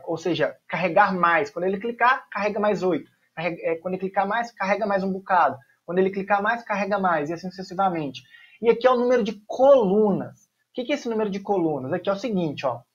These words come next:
Nós colocamos aqui que vai aparecer seis posts, não é? Somente seis. Se eu marcar três aqui, vai aparecer duas colunas, que eu marquei seis lá. Então, ou seja, três em uma coluna e três na coluna de baixo. É grid layout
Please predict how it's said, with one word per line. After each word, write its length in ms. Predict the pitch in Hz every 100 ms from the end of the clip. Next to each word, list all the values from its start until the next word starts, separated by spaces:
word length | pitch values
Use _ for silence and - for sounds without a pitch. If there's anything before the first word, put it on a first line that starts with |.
| _ _ -
Nós 160 | 175
colocamos 540 | 175 226 226 233 220 202
aqui 220 | 208 208
que 120 | -
vai 120 | 214
aparecer 420 | 208 208 190 - 226
seis 440 | - - 294 -
posts, 580 | - 180 143 - 139 127
não 80 | 185
é? 220 | 143 127 _ _
Somente 360 | 170 180 214 247
seis. 560 | - 175 131 117 _ _ _ _ _ _ _ _ _
Se 180 | - 233
eu 200 | 254 311
marcar 440 | 349 226 - 202 -
três 360 | 190 208 185
aqui, 320 | 156 160 214
vai 100 | 240
aparecer 380 | 220 196 190 220
duas 340 | 180 170 190 190
colunas, 540 | 233 269 233 185 -
que 80 | -
eu 40 |
marquei 300 | 175 160 170
seis 320 | 156 208 208
lá. 320 | 170 143 - -
Então, 140 | - 196
ou 60 |
seja, 280 | 202 170 143
três 340 | - 180 185 175
em 40 |
uma 120 | 180
coluna 480 | 180 233 240 277 311 -
e 80 |
três 260 | - 208 196
na 80 | 208
coluna 360 | 208 202 196
de 80 | 190
baixo. 420 | 196 156 123 - _ _ _ _ _ _ _ _ _ _ _ _
É 320 | 208 214 208 214 _ _ -
grid 460 | 151 208 277 247
layout 600 | 247 220 208 220 226 -